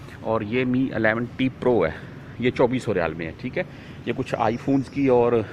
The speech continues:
latest model जो न्यू हैं, उनके मतलब मैंने आपको बताया है। अभी आगे बात कर लेते हैं, जिनमें iPhone twelve, हम्म, Pro लगा हुआ है अड़तालीस सौ रियाल में,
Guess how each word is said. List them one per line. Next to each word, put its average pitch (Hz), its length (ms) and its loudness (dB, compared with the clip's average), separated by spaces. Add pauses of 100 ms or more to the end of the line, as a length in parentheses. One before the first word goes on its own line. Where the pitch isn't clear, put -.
(220)
latest 143 400 2
model 120 260 4
जो 123 160 4
न्यू 127 420 4
हैं, 87 180 -2 (420)
उनके 143 240 4
मतलब 101 280 2
मैंने 98 180 -2
आपको 87 200 -2
बताया 82 260 2
है। 78 100 0 (460)
अभी 139 380 2
आगे 117 200 0
बात 113 180 0
कर 113 160 0
लेते 127 220 -4
हैं, 123 160 -2 (680)
जिनमें 120 400 0
iPhone 110 480 -2 (560)
twelve, 156 260 2 (600)
हम्म, 123 360 2
Pro 135 240 4
लगा 92 160 4
हुआ 87 240 4
है 73 60 -4 (340)
अड़तालीस 110 400 2
सौ 113 80 2
रियाल 82 220 2
में, 78 160 -4